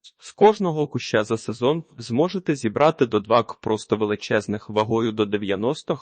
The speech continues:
ягід, що володіють неповторним карамельним смаком і насиченим ароматом лісової суниці. Плоди ідеально підходять для заготівлі про запас на зиму, після розморожування вони добре тримають форму,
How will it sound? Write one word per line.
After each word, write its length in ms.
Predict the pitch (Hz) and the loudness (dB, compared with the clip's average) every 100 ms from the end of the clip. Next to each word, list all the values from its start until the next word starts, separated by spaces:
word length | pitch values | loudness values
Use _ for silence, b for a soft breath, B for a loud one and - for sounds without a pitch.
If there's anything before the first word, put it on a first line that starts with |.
| - _ _ _ | -12 _ _ _
ягід, 540 | 117 120 113 123 - - | 0 4 4 2 -6 -14
що 240 | _ - 110 | _ -4 -2
володіють 600 | 117 113 110 120 110 - | 0 -2 0 -2 -2 -2
неповторним 680 | 107 - 101 - 104 104 107 | -2 -2 -2 -2 -2 -2 -4
карамельним 600 | - 98 98 107 107 95 | -2 0 0 -2 -2 -8
смаком 500 | - 104 - 151 202 | -6 -6 -2 -2 -2
і 80 | 160 | -4
насиченим 680 | 120 110 117 110 120 110 104 | -4 -4 -4 -4 -4 -4 -4
ароматом 600 | 104 104 104 104 107 104 | -4 0 0 0 -2 -4
лісової 480 | 110 - 104 113 110 | -6 -4 -4 -2 -2
суниці. 580 | - 110 104 - - - _ _ _ _ | -4 -6 -6 -8 -14 -16 _ _ _ _
Плоди 340 | 120 113 123 104 | -2 0 -2 -2
ідеально 520 | 107 104 135 147 120 | -2 2 2 2 0
підходять 580 | - - - 127 156 139 | -2 -4 -2 0 0 -2
для 140 | 123 | -2
заготівлі 600 | 107 107 110 - 220 147 | 0 -2 -2 -4 -4 -4
про 200 | - 110 | -2 -2
запас 480 | 107 107 - 113 - | 0 0 0 -2 -2
на 120 | 107 | -6
зиму, 360 | 104 104 120 165 _ | -4 -4 -4 -8 _
після 320 | 117 - 110 | -4 -2 0
розморожування 840 | 104 104 110 104 135 147 151 147 135 | 0 -2 -2 0 -2 -2 -4 -4 -2
вони 280 | 123 120 | -2 -4
добре 360 | 110 131 165 110 | 0 0 0 -4
тримають 480 | - 107 107 131 127 | -4 -4 -2 -2 -2
форму, 520 | - 107 98 - 139 | -4 -2 -2 -6 -20